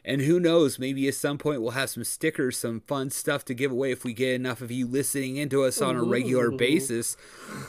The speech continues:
Speaker 1: I just wanna say Damien's seen some things in the works, and, uh, you know, he's seen some things, man. He knows what's up.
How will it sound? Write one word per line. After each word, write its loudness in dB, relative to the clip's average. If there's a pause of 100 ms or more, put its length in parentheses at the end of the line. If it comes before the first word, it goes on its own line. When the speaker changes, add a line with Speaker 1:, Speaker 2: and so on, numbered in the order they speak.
Speaker 1:
I 6
just 6
wanna 6
say 8
Damien's 4
seen -2
some -8
things -4
in -4
the -2
works, -2
and, -4
uh, -2 (100)
you -4
know, -6 (140)
he's -2
seen 4
some -4
things, -4
man. -2
He -4
knows 0
what's -4
up. -2